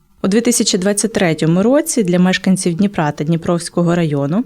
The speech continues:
розмір мінімального платежу за розподіл газу також залишається незмінним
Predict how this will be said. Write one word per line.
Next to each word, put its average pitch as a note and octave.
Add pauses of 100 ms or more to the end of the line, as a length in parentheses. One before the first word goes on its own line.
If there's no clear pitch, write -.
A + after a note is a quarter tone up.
(120)
розмір A#3+
мінімального F#3+
платежу E3+
за E3
розподіл E3
газу F#3+
також G#3
залишається F3+
незмінним E3+